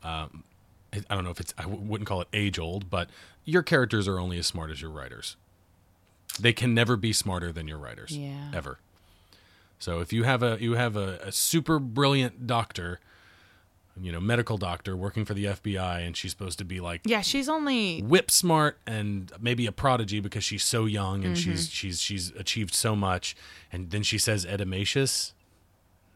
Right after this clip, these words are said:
Speaker 1: No. No, I'm sorry.
Speaker 2: <laughs>
Speaker 1: It's like,
Speaker 2: Oh,
Speaker 1: it's like,
Speaker 2: Dustin.
Speaker 1: I don't know, how does, how does,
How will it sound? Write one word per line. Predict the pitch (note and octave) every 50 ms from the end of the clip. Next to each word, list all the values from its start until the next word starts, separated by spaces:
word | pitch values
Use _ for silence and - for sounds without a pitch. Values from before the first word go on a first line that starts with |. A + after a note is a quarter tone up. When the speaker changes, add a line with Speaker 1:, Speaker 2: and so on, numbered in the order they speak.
| _ -
Speaker 1:
No. | C#3+ - - - - _ _ _ _ _ _ _ _ _ _ _ _ _ _ _ _ _ -
No, | D#2 D2+ D2 - - - -
I'm | - -
sorry. | - - - C2 - - - - - - _ _ _ _ _ _ _ _ _ _ _ _ _ _ _ _ _ _ _ _ _ _ _ - - - _ _ _ _ _ -
Speaker 2:
<laughs> | - - - - - - - - - - - _ _ - - - - -
Speaker 1:
It's | - A3+ A3+
like, | A#3 A3
Speaker 2:
Oh, | A3 A3 G#3+
Speaker 1:
it's | G#3+ G#3 G3+
like, | C3+ C3 B2+
Speaker 2:
Dustin. | - G3+ G#3 G#3 - - - - G#3 G3 F#3+ A#2
Speaker 1:
I |
don't | A#2+ B2
know, | A#2+ -
how | - C#3+ C#3
does, | C#3 C3+ A2 -
how | - - C3+
does, | C3 B2+ A2+ - -